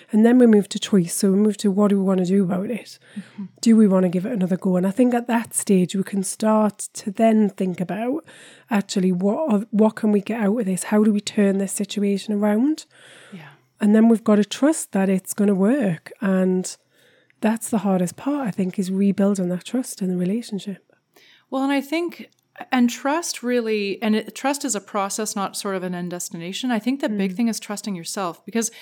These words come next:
Speaker 2: I think what affair can often uncover is that, you know,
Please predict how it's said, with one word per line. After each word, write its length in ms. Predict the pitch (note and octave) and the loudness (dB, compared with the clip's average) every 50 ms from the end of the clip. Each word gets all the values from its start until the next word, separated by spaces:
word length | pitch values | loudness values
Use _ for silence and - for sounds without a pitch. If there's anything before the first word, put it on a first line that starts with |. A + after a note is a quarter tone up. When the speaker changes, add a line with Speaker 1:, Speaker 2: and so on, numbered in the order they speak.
| - - - - - - - - | -20 -20 -20 -20 -20 -20 -18 -12
Speaker 2:
I 60 | A#3+ | -6
think 220 | A#3+ D4 D#4 D4+ E4 | -4 -2 -2 -2 -2
what 80 | D#4+ | -2
affair 340 | D#4 D4+ - - A3+ A3+ A3+ | -4 -4 -4 -4 -4 -4 -4
can 180 | A3+ A3 G3+ - - | -4 -6 -6 -6 -6
often 520 | G#3 G3+ G3+ - - A#3 A3+ G#3+ G#3 G#3 - _ _ _ _ _ _ - | -8 -8 -8 -6 -4 -2 -2 0 -2 -4 -6 _ _ _ _ _ _ -6
uncover 640 | G#3 G3 G3 - - F#3 F3+ - G#3+ A#3+ C4 C#4 C#4 - | -6 -6 -6 -4 -4 -6 -4 -4 -4 -4 -4 -6 -6 -4
is 160 | A3+ G#3+ G#3 | -4 -4 -4
that, 240 | - G#3+ G#3 G3+ G3+ - - - - - - - _ _ _ _ _ _ _ _ | -2 -2 -4 -4 -6 -10 -20 -20 -20 -20 -20 -20 _ _ _ _ _ _ _ _
you 120 | - A#3+ A3+ | 0 0 0
know, 80 | - | 0